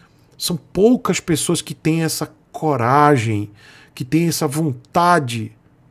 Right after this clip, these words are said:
Vocês entendem? Então, uma coisa é a gente mostrar esses feitos lindos, assim, de pessoas, são coisas legais, mas vocês já viram o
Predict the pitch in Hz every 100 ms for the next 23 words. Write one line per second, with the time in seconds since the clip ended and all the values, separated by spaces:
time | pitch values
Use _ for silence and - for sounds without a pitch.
0 | _ _ _ _ _ _ _ _ _ _
1 | - 196 160 147 175 202 131 123 - -
2 | - 151 208 - _ _ _ _ 180 233
3 | - - 214 247 165 147 - 151 151 165
4 | - 170 170 135 - 165 175 170 151 147
5 | - - 170 165 135 127 - _ _ _
6 | _ - - - _ - - 151 214 240
7 | 156 147 156 151 - 147 - 175 - 180
8 | 220 208 202 202 160 185 170 180 - 180
9 | 202 135 143 180 147